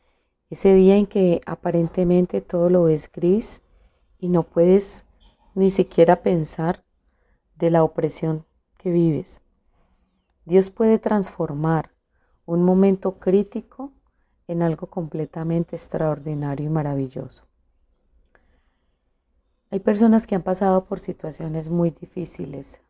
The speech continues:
pérdidas constantes, pérdidas, aislamientos,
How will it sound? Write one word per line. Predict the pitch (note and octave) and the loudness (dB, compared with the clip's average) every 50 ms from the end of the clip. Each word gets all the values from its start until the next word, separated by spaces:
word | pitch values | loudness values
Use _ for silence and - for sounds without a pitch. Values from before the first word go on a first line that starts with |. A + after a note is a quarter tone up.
| _ - | _ -8
pérdidas | - F#3+ F#3+ F#3+ F#3 F#3 G3 G3 G3 G3 F#3+ F#3+ | -2 -2 -2 -2 0 0 0 0 0 0 -2 -6
constantes, | - - D#3+ D3 - - _ - E3 D#3+ D#3+ D#3 _ - - - _ _ _ _ _ _ _ _ _ _ _ _ _ _ _ _ _ _ _ _ _ - | -10 -16 -16 -16 -16 -20 _ -12 -10 -10 -10 -10 _ -18 -20 -20 _ _ _ _ _ _ _ _ _ _ _ _ _ _ _ _ _ _ _ _ _ -2
pérdidas, | F#3 F#3 F#3+ F#3+ F3+ E3+ F#3+ F#3+ F#3+ F#3 F#3+ F#3+ F#3+ F#3+ - - _ | 0 2 2 2 2 2 2 4 4 4 2 0 0 -2 -6 -14 _
aislamientos, | - E3 D#3 - - D#3+ D#3 D3 D3 D3+ D#3 E3 E3+ F3 F3+ F#3 F3+ - _ - F3+ F3 F3 F3+ _ _ | -10 -10 -10 -6 -6 -6 -4 -4 -6 -6 -4 -2 0 0 0 0 -2 -6 _ -16 -16 -16 -16 -16 _ _